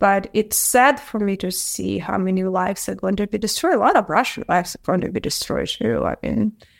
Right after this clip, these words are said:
it's a very brutal war. We should not have this situation. And I think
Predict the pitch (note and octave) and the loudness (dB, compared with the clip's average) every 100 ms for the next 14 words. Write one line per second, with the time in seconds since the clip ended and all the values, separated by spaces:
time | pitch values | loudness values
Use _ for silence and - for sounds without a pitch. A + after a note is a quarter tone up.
0 | _ - F#3+ - F#3 G#3 A3 F3+ F3+ F3 | _ -4 -4 0 2 4 4 2 -2 -2
1 | F3 - - - - - - - F#3+ F3 | 0 -2 0 0 0 2 0 2 2 2
2 | - E3+ F3 F3+ F3+ F3+ - - - E2+ | 0 2 4 4 0 0 -2 -2 0 0
3 | - - - - F3 - F3+ C#3+ G#3+ A3 | 0 0 0 0 -2 -4 -4 -2 -2 0
4 | F3+ F3+ F#3+ F#3 F3+ | 0 0 0 2 0